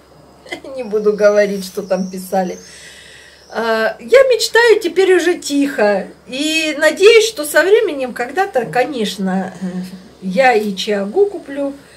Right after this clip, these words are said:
Э, хотя не знаю, нужны ли они мне, потому что на самом деле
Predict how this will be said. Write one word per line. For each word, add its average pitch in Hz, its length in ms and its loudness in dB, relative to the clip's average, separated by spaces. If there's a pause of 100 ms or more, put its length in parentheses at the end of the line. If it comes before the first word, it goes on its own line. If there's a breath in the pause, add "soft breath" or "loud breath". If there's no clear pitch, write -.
(540 loud breath)
Э, 214 380 -4 (600)
хотя 240 240 -6
не 320 140 -10
знаю, 226 340 -6
нужны 214 300 -4
ли 311 180 -6
они 202 320 -2
мне, 196 420 2
потому 214 340 -6
что 190 320 -6
на 202 200 -4
самом 330 420 -2
деле 190 500 0